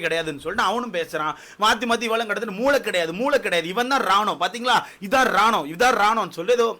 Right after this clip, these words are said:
அவனை வந்து, அதான் சொல்றேன்ல, அவன் டம்மியா இருந்த மாதிரியும், அவன் டம்-, அவன் ஏதோ லோவா இருந்த மாதிரியும், இந்த லோவா இருந்தவன் டக்குன்னு எந்திரிச்சு இப்ப சீன் போடுற மாதிரியும், இதுதான் உண்மையான கேரக்டர் அப்படிங்கிறத சொல்றாங்க. சீன் போட்டு போறான்.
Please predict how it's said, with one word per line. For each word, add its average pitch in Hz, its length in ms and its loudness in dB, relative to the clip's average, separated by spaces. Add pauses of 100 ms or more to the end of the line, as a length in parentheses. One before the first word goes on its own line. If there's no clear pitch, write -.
(100)
அவனை 240 240 0
வந்து, 269 220 -2 (100)
அதான் 208 280 0
சொல்றேன்ல, 202 360 0 (240)
அவன் 208 300 2
டம்மியா 202 340 4
இருந்த 175 120 -4
மாதிரியும், 160 360 0
அவன் 160 160 2
டம்-, 165 240 0 (420)
அவன் 220 240 2
ஏதோ 247 180 4
லோவா 226 300 6
இருந்த 190 180 0
மாதிரியும், 170 340 2
இந்த 220 140 2
லோவா 254 260 6
இருந்தவன் 233 280 2
டக்குன்னு 226 320 0
எந்திரிச்சு 226 180 -10
இப்ப 220 160 -10
சீன் 214 220 -10
போடுற 185 160 2
மாதிரியும், 156 380 -2 (160)
இதுதான் 247 280 2
உண்மையான 233 340 0
கேரக்டர் 202 420 -2
அப்படிங்கிறத 175 340 -6
சொல்றாங்க. 156 260 -4
சீன் 202 240 -6
போட்டு 190 240 -6
போறான். 180 380 -6